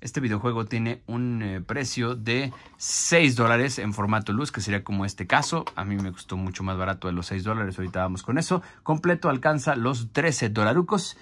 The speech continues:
y totalmente nuevo, eh, los ciento noventa y cinco dólares en caso de que lo tuvieran completamente nuevo. Gradado a los doscientos quince dólares. Eh, ¿cuánto me costó a mí? A mí me costó, lo compré en un lote con bastante juegos y me costó cuarenta pesos, cuarenta y dos, pónganle cuarenta y cinco pesos,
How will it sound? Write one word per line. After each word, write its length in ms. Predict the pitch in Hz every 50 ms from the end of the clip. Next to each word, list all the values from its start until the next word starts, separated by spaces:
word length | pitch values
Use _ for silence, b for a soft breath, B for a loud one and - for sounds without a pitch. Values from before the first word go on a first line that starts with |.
| B B B
y 160 | - 151 151
totalmente 640 | - 135 113 - 127 123 120 123 127 127 120 113 110
nuevo, 360 | 113 117 120 120 139 156 160 B B B B B B B -
eh, 220 | 98 98 98 98 -
los 220 | 123 110 107 110 -
ciento 540 | - - 165 165 175 170 160 180 175 170 -
noventa 560 | - 123 113 113 113 113 117 113 117 104 110 107
y 100 | 110 107
cinco 400 | - 135 139 139 127 - 127 113
dólares 560 | 104 104 135 123 113 98 87 82 80 85 -
en 120 | 90 90
caso 260 | - 90 95 - -
de 100 | 101 95
que 120 | 90 90 92
lo 120 | 92 90
tuvieran 480 | 87 - 92 95 98 104 107 107 104 - -
completamente 760 | - 101 95 87 98 98 90 98 101 98 95 95 92 - 92
nuevo. 200 | 92 92 98 113
Gradado 360 | 131 - 175 196 220 226 233
a 40 | 233
los 120 | 202 165
doscientos 460 | 139 156 139 - 160 151 139 151 -
quince 260 | - 156 147 135 143 135
dólares. 580 | 120 - - - - 87 101 - - - - B B B B B B B B B
Eh, 380 | B 104 113 117 117 117 117 117
¿cuánto 240 | 117 196 202 180 208
me 80 | 180 160
costó 260 | - 156 127 - 180
a 40 | 175
mí? 180 | 185 202 220
A 60 | 196 135
mí 80 | 113
me 100 | 113 117
costó, 640 | 110 110 104 - - 110 110 113 117 113 107 104 92
lo 140 | 95 101 104
compré 240 | - 117 117 151 180
en 80 | 175
un 160 | 156 123 113
lote 320 | 113 120 139 143 143 - 123
con 180 | - 110 101
bastante 400 | 95 92 92 - 117 113 107 87
juegos 300 | 104 - 131 139 147 123
y 40 | 120
me 120 | 107 107 101
costó 320 | - 107 - - 131 127
cuarenta 480 | - 113 101 104 143 160 147 135 110 -
pesos, 260 | 120 127 127 151 151
cuarenta 340 | - 147 147 160 165 165 185
y 100 | 190 190
dos, 760 | - 247 254 277 269 254 233 - - - - - - - -
pónganle 420 | - 113 113 107 98 143 139 139
cuarenta 380 | 131 - 127 127 127 127 131 139
y 80 | 143
cinco 400 | 131 - 170 185 185 175 127 123
pesos, 380 | - 160 156 147 175 170 170 B